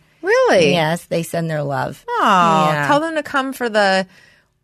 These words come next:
Speaker 1: the, what, the
Speaker 2: June
Speaker 1: big thing in
Speaker 2: twenty-second.
Speaker 1: June, the barbecue. I'm
Speaker 2: Mm-hmm.
Speaker 1: gonna come to that.
Speaker 2: Yeah, June twenty-second.
Speaker 1: All right, you guys.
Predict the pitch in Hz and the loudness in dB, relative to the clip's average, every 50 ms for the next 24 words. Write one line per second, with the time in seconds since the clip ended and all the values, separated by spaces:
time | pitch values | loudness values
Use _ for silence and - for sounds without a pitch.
0 | _ _ - 185 - 190 185 180 180 175 170 175 190 180 180 - - - 233 262 | _ _ -8 0 2 4 4 4 4 2 2 0 -2 -2 -2 -2 -2 0 2 4
1 | 285 320 330 294 - 180 180 185 190 180 175 - - 175 175 185 196 202 185 165 | 4 2 2 2 2 2 2 2 2 2 2 2 2 2 2 2 2 0 -2 0
2 | 170 156 165 160 170 - - 160 127 - - 156 165 170 175 165 156 226 - 170 | 2 2 2 0 -2 -4 -2 -2 -2 -2 -2 -4 -4 -2 -2 -2 -2 -2 -2 -4
3 | 165 156 139 127 - - - - - 175 180 160 - - - _ _ _ - - | -4 -4 -4 -4 -6 -8 -8 -10 -10 -8 -6 -6 -6 -8 -10 _ _ _ -12 -10
4 | 185 185 - 196 190 190 185 - - - - - - - 240 240 214 - - 190 | -8 -8 -6 -6 -6 -6 -6 -8 -10 -10 -8 -4 0 2 2 2 2 0 0 0
5 | 190 185 180 175 180 175 - | 2 4 4 4 2 0 -4